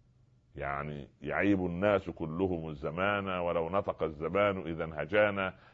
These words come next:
يعاف الذئب يأكل لحم ذئب، ويأكل بعضنا بعضاً عيانا، نعيب زماننا والعيب فينا، وما لزماننا عيب سوانا". إذن القضية أن كل واحد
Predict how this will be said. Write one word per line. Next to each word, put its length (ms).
يعاف 380
الذئب 420
يأكل 420
لحم 240
ذئب، 440
ويأكل 440
بعضنا 500
بعضاً 400
عيانا، 400
نعيب 360
زماننا 480
والعيب 380
فينا، 380
وما 260
لزماننا 680
عيب 320
سوانا". 300
إذن 220
القضية 600
أن 300
كل 360
واحد 420